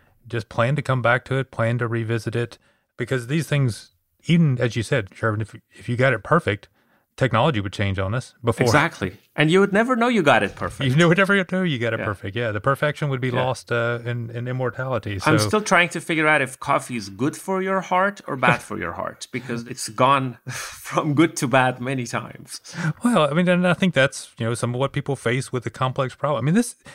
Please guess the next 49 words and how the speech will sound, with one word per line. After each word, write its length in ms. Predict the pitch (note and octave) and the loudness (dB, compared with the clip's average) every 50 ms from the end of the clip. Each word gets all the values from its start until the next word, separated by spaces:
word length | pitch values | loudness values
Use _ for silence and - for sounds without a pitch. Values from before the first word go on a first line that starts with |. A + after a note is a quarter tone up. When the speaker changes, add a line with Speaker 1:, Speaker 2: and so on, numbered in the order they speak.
| - _ - | -10 _ -4
Speaker 1:
if 100 | D3 - | 0 2
this 180 | A#3 A#3+ - | 2 4 4
was 140 | A3+ F3 D#3 | 4 2 2
an 80 | C#3+ C3 | 2 2
easy 300 | C3+ D3+ D3+ C3 C3 A#2 | 2 0 0 0 -2 -2
problem, 500 | - B2+ B2 C3 A#2+ G#2 G2 G2+ G2 - _ _ _ _ | 0 2 2 2 2 0 -2 -4 -6 -8 _ _ _ _
we 120 | - C#3 C#3+ | -2 0 2
wouldn't 200 | C#3+ D#3+ D3+ C#3+ | 2 2 2 2
be 140 | C3+ C3 A#2+ | 2 2 2
having 180 | A#2+ C3 B2 | 0 0 0
this 120 | A#2 G#2+ - | -4 -4 -2
conversation. 600 | - B2 A2+ G#2 G2 - C3+ B2+ A2 - G#2+ - _ _ - - - - _ - | -2 -2 -2 -2 -4 -2 -4 -4 -4 -6 -12 -18 _ _ -20 -20 -20 -20 _ -4
Speaker 2:
Yeah. 140 | C3+ B2+ A2+ - - - - - - | -2 -2 -2 -4 -8 -16 -20 -6 -2
Speaker 1:
If 120 | - C#3+ - | -2 2 4
there 120 | D3+ D3+ | 4 6
were 160 | E3 G3 F#3 | 6 6 4
simple 320 | - - F3 D#3 - D#3 C3+ | 4 4 2 2 2 0 -2
solutions, 640 | - - B2+ B2+ C3 C3+ - - D3+ C#3 C#3 C3+ - | -2 -2 -2 0 0 0 0 0 0 0 0 -2 -2
you 100 | A#2+ A#2+ | -2 -2
know, 120 | A#2 G#2+ | -2 -2
if, 140 | G#2+ G2+ - | -2 -4 -6
if 220 | A#2 A#2 - _ - | -8 -8 -10 _ -10
people 240 | D3 D3+ - C3+ A#2+ | -10 -6 -2 0 0
are, 180 | A2+ G#2+ G#2 - | 0 0 -2 -4
you 80 | B2+ A#2 | -6 -8
know, 80 | A2 G#2+ - | -8 -10 -2
tuning 300 | - D3 D#3 D3 C#3 C3 | 2 4 4 6 4 2
in 220 | C3 C3 C3 C3 A#2+ | 2 2 2 0 0
to 100 | - A#2 | -2 -4
say, 180 | - - A#2+ A2+ | -2 0 2 2
"All 80 | A2+ | 4
right, 160 | B2 B2+ A2 | 2 2 0
here 160 | G2+ G#2+ D3 E3 | 0 0 0 0
are 40 | |
the 100 | C3+ G#2 | 0 -2
four 240 | - - C#3+ D3 D3 | -4 -2 0 0 0
things 280 | - - D3+ D3+ D3 B2+ | 0 0 0 0 0 0
that 100 | C3+ C3 | 0 0
I 120 | C#3 C#3+ | 0 0
need 180 | C#3+ C#3+ D3 B2+ | 0 -2 -2 -4
to 60 | C3 | -4
do 240 | B2+ C#3+ C#3+ B2+ G#2+ | -2 -2 0 0 -2
to 120 | G#2 - | -2 -6
solve 380 | G2+ - B2+ A#2+ B2 B2 B2+ A#2 | -4 0 2 2 2 2 2 0
ethical 340 | A#2 A#2+ - - - C3 B2 | -2 -2 -4 -4 -8 -8 -8
problems 520 | - C3+ C3 A#2+ G#2 G#2 G#2 A2+ A2 G#2 | -4 -2 -2 -2 0 -2 -4 -6 -6 -8
with 140 | A2+ G#2+ - | -8 -4 -4
artificial 480 | A2 A2 A#2+ A2+ - C3 A#2+ - B2 | -4 -4 -4 -6 -6 -8 -6 -4 -6
intelligence," 580 | A2+ A2 - C#3 D3 C3 A2 A2 A2 G#2+ A2 | -6 -4 -2 -2 -2 -2 -2 -2 -4 -4 -6